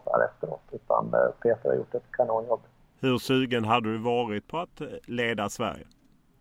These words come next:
Speaker 1: Ja, men det är klart att det hade jag varit. Precis som jag var, eh, blev väldigt sugen på att, att ta över Norge då, när, när Norge hörde av sig, så det är klart att, eh, eh, och, och ha,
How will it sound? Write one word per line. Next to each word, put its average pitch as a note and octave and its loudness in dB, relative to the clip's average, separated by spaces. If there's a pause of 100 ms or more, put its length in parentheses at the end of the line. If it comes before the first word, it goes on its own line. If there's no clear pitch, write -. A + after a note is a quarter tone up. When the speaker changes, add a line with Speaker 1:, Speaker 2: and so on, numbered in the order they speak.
(260)
Speaker 1:
Ja, A#2+ 8
men A#2 2
det A#2+ 6
är A#2 0
klart - 0
att - -16
det A2+ 2
hade G2 2
jag - -2
varit. F#2 0 (680)
Precis A2 -2
som A#2 -6
jag G#2+ 4
var, G#2+ 6
eh, A2 0 (160)
blev A2+ 4
väldigt G#2 4
sugen G#2 0
på G#2 4 (200)
att, - 0
att G#2+ 4
ta A2 4
över G#2 4
Norge A2 4
då, G2 6
när, G2+ 2
när G#2 0
Norge G#2+ 4
hörde G2+ 6
av F#2 6
sig, - -14
så G#2+ -2
det G#2 0
är F#2+ -2
klart - 0
att, - -6
eh, - -6
eh, - 2 (320)
och, - -8 (360)
och G#2+ 6
ha, F#2+ 6